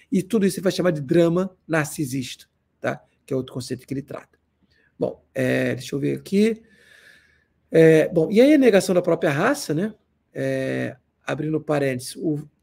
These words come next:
o Fanon vai dizer, "Meu estupor adolescente, quando uma conhec-, quando uma conhecida ofendeu-se quando, quando, quando tratei-a, né? 'Você que é negra?' disse-lhe eu. 'Eu?' retrucou ela. 'Negra?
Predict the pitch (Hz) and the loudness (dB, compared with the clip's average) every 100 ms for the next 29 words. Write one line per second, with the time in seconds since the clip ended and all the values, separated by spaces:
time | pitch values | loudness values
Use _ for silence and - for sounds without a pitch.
0 | _ - 156 147 - 165 151 135 143 135 | _ -10 -8 -8 0 2 2 -2 -4 -4
1 | 139 156 226 214 - 220 - 185 370 _ | -4 0 -2 -2 -8 -8 -4 -4 -4 _
2 | _ _ _ - 156 156 147 143 - 196 | _ _ _ -6 -2 0 0 -2 -4 -4
3 | 233 - - 165 165 160 165 165 147 - | -4 -8 -4 -4 -2 -6 -4 -4 -4 -10
4 | _ _ - 165 180 180 226 175 160 - | _ _ -6 -2 -2 -4 -6 -6 -6 -2
5 | 165 147 - 226 220 180 190 - 156 165 | -4 -4 -6 -4 0 0 0 -4 -2 0
6 | 202 - 185 185 - _ _ _ - 180 | -2 -2 -2 -2 -4 _ _ _ -4 -2
7 | 190 190 _ _ _ _ _ _ _ _ | -2 -4 _ _ _ _ _ _ _ _
8 | _ _ - 190 226 208 202 - 190 180 | _ _ -2 2 4 2 -2 4 4 4
9 | 185 160 135 123 - 147 170 - _ _ | 2 4 2 -6 -10 -8 -8 -10 _ _
10 | _ 311 254 - - 202 147 170 233 - | _ -2 0 0 2 2 4 4 2 0
11 | 127 - _ _ 139 170 - 170 156 143 | -8 -14 _ _ -4 -4 -2 2 4 4
12 | 123 - _ _ _ _ _ _ - 190 | -2 -12 _ _ _ _ _ _ 2 4
13 | 320 190 - _ - 170 170 156 - 151 | 4 0 -8 _ -4 -4 -2 -4 2 2
14 | 139 127 143 240 - 131 | 2 -2 0 0 0 -6